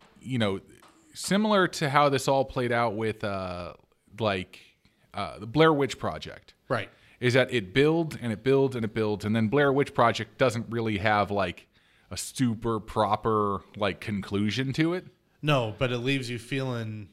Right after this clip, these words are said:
Speaker 1: Yeah, it
Speaker 2: you
Speaker 1: leaves you
Speaker 2: know
Speaker 1: feeling uneasy and like you don't know what just happened and, and all of that kind of
Speaker 2: Exactly.
Speaker 1: stuff. And,
Speaker 2: And
Speaker 1: but, but this movie, however, there is a very clear conclusion.
Speaker 2: Yes,
Speaker 1: And
Speaker 2: absolutely.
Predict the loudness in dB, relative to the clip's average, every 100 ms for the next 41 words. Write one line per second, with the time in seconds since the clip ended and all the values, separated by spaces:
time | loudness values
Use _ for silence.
0 | _ -20 -6 2 2 2 0 2 2 2
1 | 0 0 0 0 0 2 2 2 2 0
2 | 2 0 0 0 0 0 0 0 -2 -2
3 | -4 0 2 2 0 -4 -4 -6 -4 -4
4 | 0 2 2 0 -6 -10 -12 -6 -2 0
5 | 0 0 -2 4 4 4 4 4 4 2
6 | 2 4 4 2 -2 -6 -18 _ -10 -2
7 | 0 2 0 -2 0 2 4 2 -2 -4
8 | -2 0 0 0 -2 -2 0 -2 -2 -4
9 | -6 -10 _ _ -4 -4 -4 -4 2 2
10 | 4 2 4 4 4 2 2 0 -8